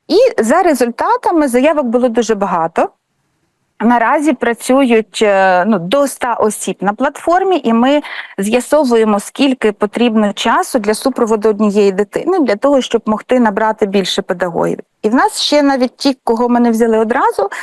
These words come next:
є в школі резерву. Вони продовжують певне навчання, вони проходять, е, такі методичні заняття із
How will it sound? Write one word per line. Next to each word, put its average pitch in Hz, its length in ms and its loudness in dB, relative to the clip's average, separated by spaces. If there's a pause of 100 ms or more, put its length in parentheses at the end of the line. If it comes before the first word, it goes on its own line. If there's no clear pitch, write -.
(340)
є 233 240 2
в 311 40 -6
школі 269 400 0
резерву. 202 560 0
Вони 196 220 0
продовжують 220 800 0
певне 175 300 -2
навчання, 285 600 -2
вони 247 260 0
проходять, 214 760 -2
е, 190 640 2
такі 190 280 -8
методичні 196 640 -2
заняття 285 920 0 (420)
із 214 380 0